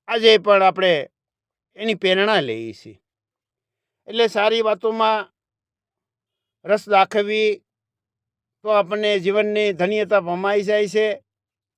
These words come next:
આપણે અત્યારે હાલની તકે વાત કરીએ છીએ, ભાણ સાહેબની કરીએ છીએ.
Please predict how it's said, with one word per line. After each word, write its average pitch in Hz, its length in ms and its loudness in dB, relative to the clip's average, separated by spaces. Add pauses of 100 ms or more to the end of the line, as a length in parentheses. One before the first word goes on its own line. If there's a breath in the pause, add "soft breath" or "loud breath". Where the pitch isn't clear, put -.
(540)
આપણે 208 300 2
અત્યારે 202 300 4
હાલની 196 360 0
તકે 208 320 -4
વાત 190 220 2
કરીએ 202 400 -4
છીએ, 220 360 -4 (240)
ભાણ 208 300 -4
સાહેબની 131 440 -2
કરીએ 113 320 -16
છીએ. 101 260 -20